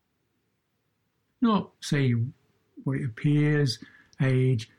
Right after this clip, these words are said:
but just the felt feeling of that. Can you have a sense of respect and response, you know, towards this feeling of embodiment? This could be a fundamental practice, you know,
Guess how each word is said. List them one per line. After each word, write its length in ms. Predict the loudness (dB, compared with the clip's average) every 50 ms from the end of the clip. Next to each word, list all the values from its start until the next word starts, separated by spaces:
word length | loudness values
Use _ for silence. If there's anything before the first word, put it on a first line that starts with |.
| _ _ -2
but 140 | 0 0 2
just 280 | 2 0 0 0 0
the 60 | -4 -4
felt 540 | -4 -4 -8 -2 0 0 0 0 -2 -6 _ _ -20 _
feeling 440 | -4 -2 0 0 2 2 2 2
of 140 | 0 0 -2
that. 300 | -4 -8 -10 -12 -14 -10
Can 180 | -2 0 2 4
you 120 | 4 4
have 120 | 2 0 0
a 40 |
sense 460 | -2 -2 -2 -2 -2 -2 -4 -6 -4 -4
of 180 | -2 -4 -4 -6 -10 _ _ _ _ _ _ _ _ _ _ _ _ _ _ _ _ _ _ _ _ -4
respect 840 | -4 -4 -4 -8 -6 -4 -4 -4 -4 -6 -12 -18 -16 -16 -16 -18 _ _ _ _ _ _ _ _ _ _ _ _ _ _ _ _ _ _ -4
and 120 | -2 0
response, 800 | 0 -2 -2 -6 -6 -6 -4 -4 -4 -6 -8 -10 -12 -12 -12 -18 _ _ _ _ _ _ _ _ -6
you 100 | -4 -4
know, 200 | -4 -4 -6 -10 -14 _ _ _ _ _ _ _ _ _ _ _ _ _ _ _ _ -14
towards 460 | -8 -6 -4 -2 -2 -2 -2 -2 -4
this 140 | -6 -8 -8
feeling 460 | -6 -4 -2 0 2 2 2 2 2
of 60 | 2
embodiment? 640 | 2 2 2 0 0 -2 -4 -4 -6 -8 -8 -10 -12 _ _ _ _ _ _ _ _ _ _ _ _ _ _ _ _ _ _ _
This 140 | -16 -12 -6
could 120 | -4 -2
be 120 | 0 0 -2
a 80 | -2
fundamental 800 | -4 -6 -2 0 0 0 2 2 2 2 2 0 0 0 -4 -6
practice, 720 | -4 -2 -2 -2 -2 -2 -4 -8 -8 -8 -8 -10 -14 -18 _ _ _ _ _ _ _ _ _ _ _ _ _ _ _ _ _ _ _ _ _ _ _ _ _ _ _ _ _ _ _ _ _ _ _ _ _ _ -12
you 80 | -10 -10
know, 180 | -10 -10 -12